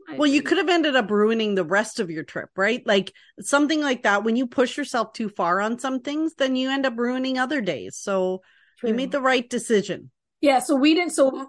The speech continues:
Speaker 1: so half of the group went up and did this trek, and then half of us didn't. So they brought us, um, they threw the rest of us in,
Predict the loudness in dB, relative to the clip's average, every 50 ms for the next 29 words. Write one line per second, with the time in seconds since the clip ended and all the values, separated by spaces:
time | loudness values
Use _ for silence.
0 | -16 -18 -4 2 4 6 6 6 4 0 -6 -6 -2 -2 -2 0 0 -2 -2 0
1 | 0 2 2 2 0 -2 -6 -10 -2 0 0 0 0 -2 -2 -4 -4 -4 -4 -2
2 | -2 2 2 0 2 2 0 -2 -2 -6 -14 -14 -12 -10 -10 -10 -12 -14 -20 _
3 | _ _ -4 -4 -2 -2 -2 -2 -4 -4 -6 -6 -8 -10 -8 -8 -8 -6 -6 -6
4 | -8 -6 -10 -10 -10 -10 -12 -8 -6 -4 -2 -2 -2 -2 0 -2 -2 -2 -2 -4
5 | -4 -6 -8 -14 -12 -10 -8 -6 -6 -6 -6 -6 -8 -8 -10 -10 _ -8 -8 -6
6 | -2 -2 0 0 0 -2 -4 -6 -6 -8 -8 -8 -8 -8 -6 -6 -6 -4 -6 -6